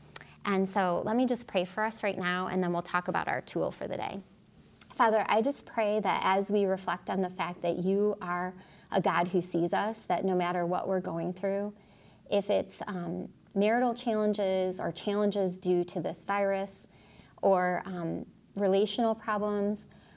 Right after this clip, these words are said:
or whatever it is, Lord, you wanna mourn with us and you wanna celebrate life with us. And you want us to do the same with each other. So help us to listen to your truth, to hear from you directly about who you say we are,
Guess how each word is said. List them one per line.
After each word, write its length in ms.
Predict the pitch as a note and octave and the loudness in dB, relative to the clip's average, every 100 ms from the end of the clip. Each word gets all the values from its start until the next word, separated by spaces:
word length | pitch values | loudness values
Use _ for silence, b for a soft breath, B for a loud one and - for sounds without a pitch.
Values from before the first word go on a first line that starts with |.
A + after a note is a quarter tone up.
| B B - | B B 4
or 100 | A3+ | 6
whatever 400 | A3+ A3 A3 B3+ | 6 6 4 4
it 80 | G#3+ | 4
is, 200 | G3 F#3+ | 2 2
Lord, 260 | F3+ F3 | 2 2
you 220 | F#3+ G3+ | 4 4
wanna 240 | A#3+ A#3 F#3+ | 4 2 2
mourn 360 | F3+ E3 F3 | 2 2 2
with 160 | A3+ B3+ | 0 0
us 260 | D#4 E4 D#4+ | 0 0 0
and 120 | G#3+ | 2
you 80 | F#3+ | 2
wanna 180 | F3+ F3+ | 0 -2
celebrate 600 | - E3+ E3+ E3 - - - | -2 0 0 0 -2 -4 -6
life 300 | F3 - - | -2 -2 -4
with 160 | - - | -8 -8
us. 400 | - G#3 - - B B B B | -10 -10 -16 -20 B B B B
And 260 | G3 G3 G3 | -2 2 4
you 80 | G#3+ | 4
want 180 | G3+ | 2
us 140 | G#3 - | 0 -2
to 100 | G3 | 0
do 140 | F#3 | 2
the 140 | F#3 F#3 | 2 0
same 280 | F#3 E3+ E3+ | -2 -4 -4
with 160 | F3+ | -2
each 220 | E3+ - - | -2 -2 -6
other. 240 | - F#3 | -6 -8
So 360 | - - F#3+ F3+ | -8 -2 -2 -2
help 320 | F3+ G#3+ G#3+ | 0 0 2
us 240 | A3+ A3+ - - | 0 -2 -6 -10
to 120 | - | -2
listen 640 | F3 F3+ F#3 G#3+ A3+ A#3 B B B - | 0 0 -2 -2 0 -2 B B B 0
to 120 | G#3+ | 2
your 200 | F#3 F3+ | 4 0
truth, 600 | F#3 - F#3 F#3 F#3 - B B B B | -2 -2 0 0 -2 -12 B B B B
to 120 | - G3+ | -2 -2
hear 320 | - G#3+ G#3 | 2 2 2
from 240 | - G#3+ | 0 0
you 180 | G3 F3+ | 2 0
directly 540 | F3+ E3+ E3+ - F3 | 0 -4 -4 -2 -2
about 280 | E3+ E3+ E3 - | 0 -2 -4 -4
who 420 | F#3 F3 F3 F#3+ | 0 0 0 -4
you 180 | F#3 F#3 | -2 -2
say 320 | F#3 F3 E3+ | 0 0 0
we 200 | E3+ F3 - | 0 -2 -4
are, 360 | - F3+ F3 | -8 -8 -10